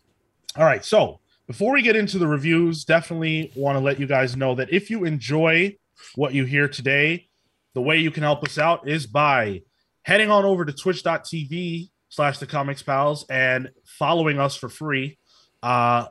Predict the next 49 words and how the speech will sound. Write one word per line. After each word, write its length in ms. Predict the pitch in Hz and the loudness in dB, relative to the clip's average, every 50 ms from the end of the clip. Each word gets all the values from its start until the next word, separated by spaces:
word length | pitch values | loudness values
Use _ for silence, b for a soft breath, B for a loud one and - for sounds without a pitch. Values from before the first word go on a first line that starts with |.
| _ - | _ -16
subscribe 640 | - - 127 113 - - 156 151 170 160 151 143 139 | -14 -12 -12 -8 -4 0 0 2 4 4 4 2 0
if 200 | 131 131 117 113 | -4 -8 -8 -8
you 60 | 135 | -6
would 100 | 127 120 | -6 -6
be 120 | 135 127 123 | -6 -8 -8
so 220 | - - 123 120 | -6 -4 -4 -4
inclined. 420 | 117 113 - - 127 120 127 135 123 | -4 -6 -6 -6 -4 -2 -2 -2 -2
We 100 | 120 120 | -2 -2
always 220 | 120 117 113 104 107 | -2 -4 -4 -8 -12
appreciate 600 | 101 _ 123 117 113 - - 123 113 110 101 - | -16 _ -14 -12 -12 -12 -12 -12 -12 -12 -12 -12
that. 260 | 117 110 120 127 127 _ _ b b b b 147 b b b | -10 -10 -8 -10 -10 _ _ b b b b -20 b b b
Uh, 320 | 127 127 127 123 123 - - _ - - - - | 0 2 2 2 0 -2 -6 _ -18 -18 -16 -8
youtube 380 | 120 147 185 180 - 196 175 135 | -4 -4 -4 -2 -2 -4 -2 0
dot 240 | 151 147 131 - | 0 -2 -2 -2
com 240 | - 151 143 143 139 | -4 -4 -4 -4 -4
slash 300 | 139 - 135 131 123 - | -4 -4 -4 -4 -4 -6
the 60 | - 113 | -10 -10
comics 340 | - 135 131 131 127 - - | -6 -4 -4 -4 -6 -8 -8
pals. 300 | - 135 131 131 - - | -6 -6 -6 -6 -6 -10
Subscribe 640 | 107 - - - 156 151 156 156 160 165 156 170 - _ _ _ _ _ _ _ _ - | -14 -14 -10 -6 -2 0 2 2 2 0 -2 -6 -14 _ _ _ _ _ _ _ _ -2
to 180 | - 185 165 | 2 2 4
our 80 | 151 139 | 4 2
channel 380 | 139 - - 156 151 - - | 0 0 -2 0 0 0 0
for 100 | - - | -4 -8
free. 300 | 120 - - 156 156 151 | -12 -12 -8 -4 -4 -2
Like 340 | 131 120 139 165 214 208 - | -2 0 2 2 2 2 0
the 100 | - 175 | -2 -4
video. 360 | 135 117 156 156 139 123 117 | -2 -2 -2 0 0 0 0
That's 200 | 113 117 117 - | -2 -4 -6 -8
super 220 | - 185 160 180 165 | -10 -10 -8 -6 -8
important. 400 | 151 143 - 143 127 120 123 127 | -8 -8 -8 -10 -12 -10 -6 -4
Like 180 | 143 165 170 - | -2 -2 -2 -4
the 60 | 156 | -6
video 260 | 139 156 147 143 135 | -6 -4 -4 -2 -2
if 120 | 127 127 123 | -4 -6 -8
you 100 | 117 107 | -12 -10
enjoy 360 | 101 95 - 147 156 156 156 | -10 -10 -6 -4 -2 -2 -2
it. 180 | 156 151 - _ - 143 143 B B B B B B | -2 -4 -6 _ -12 -12 -12 B B B B B B
Uh, 240 | 113 117 117 117 | -4 -2 -2 -2
share 260 | 113 - - 170 165 156 | -4 -2 -2 0 0 0
the 80 | 151 | -2
content 420 | 143 - 147 143 143 135 143 135 127 | -4 -6 -6 -6 -6 -6 -8 -10 -10
with 80 | 123 120 | -8 -10
your 100 | 120 117 | -10 -10
friends. 440 | - - 139 135 135 131 131 120 | -6 -4 -2 -2 -2 -2 -4 -6
Leave 160 | 120 123 127 123 | -8 -8 -6 -8
us 120 | 117 - | -8 -12
a 60 | - | -14
comment. 460 | - 120 123 120 117 117 120 120 123 | -14 -10 -6 -6 -4 -2 -4 -4 -4